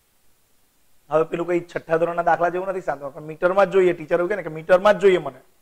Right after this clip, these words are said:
તો important નથી. હા, એટલું ખાસ જોવું પડે તમારે કે જે તમે સૂત્રો વાપરો છો, value વાપરો. અહીં તો કે ની value આપી છે, અચળ છે એટલે ચાલી જાય. પણ કોઈ એવી value આપી હોત જે મતલબ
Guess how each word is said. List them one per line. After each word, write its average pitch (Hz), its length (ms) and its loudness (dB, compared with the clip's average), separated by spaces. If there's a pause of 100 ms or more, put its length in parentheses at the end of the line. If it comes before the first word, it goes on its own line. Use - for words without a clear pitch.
(1400)
તો 170 40 -12 (760)
important 175 380 4
નથી. 160 240 -6 (260)
હા, 160 200 6 (720)
એટલું 196 260 -2
ખાસ 226 260 6
જોવું 214 200 4
પડે 185 140 2
તમારે 160 300 0 (760)
કે 175 60 -2
જે 190 120 -2
તમે 226 220 -4
સૂત્રો 208 400 -2
વાપરો 175 300 2
છો, 175 160 -2
value 170 340 0
વાપરો. 170 240 4
અહીં 175 120 -6
તો 220 80 -2
કે 185 260 -10
ની 208 140 -10
value 202 280 -2
આપી 196 180 -4
છે, 226 100 -10
અચળ 185 300 -6
છે 160 120 -12
એટલે 156 140 -10
ચાલી 131 220 -16
જાય. 131 140 -20 (460)
પણ 196 60 -10
કોઈ 233 240 0
એવી 233 160 -4
value 208 340 2
આપી 220 220 2
હોત 220 120 0
જે 208 200 2 (760)
મતલબ 202 220 -2